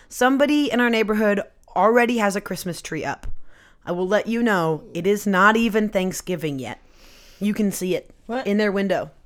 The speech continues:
Speaker 1: Do you see the Christmas tree?
Speaker 2: No.
Speaker 1: In the condo, not the
Speaker 2: Uh,
Speaker 1: condo that's closest, but the one right
Speaker 2: oh,
Speaker 1: behind
Speaker 2: yeah.
Speaker 1: it. It's a pretty
Speaker 2: Wow.
Speaker 1: tree. It must be fake. But, um,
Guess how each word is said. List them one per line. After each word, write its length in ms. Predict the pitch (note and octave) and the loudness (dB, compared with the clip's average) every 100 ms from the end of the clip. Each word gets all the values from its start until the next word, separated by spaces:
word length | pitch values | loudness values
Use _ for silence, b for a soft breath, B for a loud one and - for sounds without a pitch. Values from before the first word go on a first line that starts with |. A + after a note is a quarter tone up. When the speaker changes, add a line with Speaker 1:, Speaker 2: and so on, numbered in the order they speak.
| - | -18
Speaker 1:
Do 80 | F#3+ | -10
you 80 | F#3 | -10
see 180 | - G#3 | -6 -6
the 80 | G3+ | -6
Christmas 380 | F#3 - E3 | -8 -10 -12
tree? 260 | - B2+ - - B B | -10 -12 -12 -12 B B
Speaker 2:
No. 140 | C#3+ - | -2 -2
Speaker 1:
In 120 | F#3+ | -4
the 60 | F#3+ | -4
condo, 640 | G#3+ G#3 G#3+ A3 A3+ A3 B B B | 0 0 4 4 2 -2 B B B
not 180 | G3 A#3+ | -4 -2
the 80 | |
Speaker 2:
Uh, 40 | A3+ | -2
Speaker 1:
condo 240 | A#3 A#3+ | 0 0
that's 180 | A3+ A3 | -2 -6
closest, 560 | - G#3+ G#3 A#3+ C4+ G#3 | -2 0 2 2 2 -2
but 100 | G3 | -4
the 80 | |
one 160 | F#3+ F#3 | -2 0
right 160 | F#3 D#4 | 0 0
Speaker 2:
oh, 40 | |
Speaker 1:
behind 380 | F3+ F3+ F#3 F#4+ | -2 -2 0 2
Speaker 2:
yeah. 120 | F#4 | 0
Speaker 1:
it. 60 | G#4 G#4 G#4 G#4 F#4+ C#4+ F#3 | 0 -6 -6 -6 -4 -4 -4
It's 60 | F3 | -2
a 220 | F3+ F#3+ | 2 4
pretty 160 | G3 G3 | 4 4
Speaker 2:
Wow. 200 | F#3+ F3+ | 4 2
Speaker 1:
tree. 260 | G#3 D3 | 0 -2
It 60 | - | -2
must 220 | F#3+ - | -2 -4
be 80 | B2+ | -8
fake. 400 | - C2 - - b b b b b F3+ | -10 -12 -12 -20 b b b b b -8
But, 420 | E3+ A#3 A3 - | 2 4 4 2
um, 540 | G#3+ G#3+ G#3 G#3+ G#3 | 2 4 2 0 -2